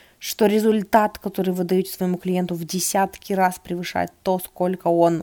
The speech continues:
вложил, клиент, в эту услугу, вам станет гораздо комфортнее назначать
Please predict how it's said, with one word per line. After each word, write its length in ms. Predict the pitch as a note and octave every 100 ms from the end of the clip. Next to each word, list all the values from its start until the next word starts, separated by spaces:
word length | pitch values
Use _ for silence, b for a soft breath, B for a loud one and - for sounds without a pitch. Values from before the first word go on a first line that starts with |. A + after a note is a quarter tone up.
| E3
вложил, 640 | F3 E3 E3 F3+ C4+ F#4 F#4+ b b _ _ -
клиент, 600 | F#3+ F3+ E3 - F#3 - b b b b b
в 100 | F3+
эту 180 | F3+ F3+
услугу, 380 | F3 F3+ E3+ F3+ _ b b b b -
вам 220 | G3+ B3+
станет 400 | - G#3 G#3+ F#3+
гораздо 460 | F#3 F3+ F#3 A#3 B3
комфортнее 680 | G3 F3+ - F3 F#3 E3
назначать 540 | D#3 D#3+ D#3+ D#3+ F3